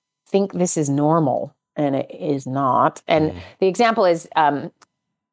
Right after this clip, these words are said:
Speaker 1: a researcher went to study how sort of schools worked in Japan in, like, the eighties or nineties and shared this experience. And I thought it was a really fascinating example of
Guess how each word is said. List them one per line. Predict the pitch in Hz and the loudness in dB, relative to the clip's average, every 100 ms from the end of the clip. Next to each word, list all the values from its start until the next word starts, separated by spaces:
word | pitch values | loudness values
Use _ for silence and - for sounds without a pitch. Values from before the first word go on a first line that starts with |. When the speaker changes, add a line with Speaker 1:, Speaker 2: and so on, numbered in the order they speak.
| - | -2
Speaker 1:
a | 208 | 2
researcher | 233 254 202 196 170 - | 2 2 2 2 2 0
went | - 190 190 175 | -4 0 0 0
to | - - 180 | -6 -2 0
study | - 202 185 180 | 0 2 2 2
how | 185 175 170 165 160 - | 2 2 4 2 0 -6
sort | - 165 | -14 -14
of | 156 | -10
schools | - - 170 165 160 | -8 -2 2 2 2
worked | 160 156 156 | 0 0 -2
in | 143 | -4
Japan | 143 165 147 151 | -2 2 4 4
in, | 143 | 2
like, | 143 135 | -2 -4
the | - 151 | -4 -2
eighties | 147 147 147 | -2 -2 -4
or | |
nineties | 147 147 147 147 | -4 -4 -6 -4
and | 139 147 _ _ _ _ - - | -6 -8 _ _ _ _ -20 -12
shared | - 190 180 | -2 0 2
this | 165 | 0
experience. | 160 - 160 151 143 | 0 2 2 2 0
And | 156 | -2
I | 151 | 0
thought | 151 | 0
it | |
was | 147 151 | 0 -4
a | |
really | 151 156 160 147 143 | -4 0 2 2 -2
fascinating | - - 143 - 147 139 135 | -4 0 0 0 0 0 -2
example | 147 135 139 131 135 - | -4 -2 -2 0 -2 0
of | 151 135 131 - | 0 0 0 -8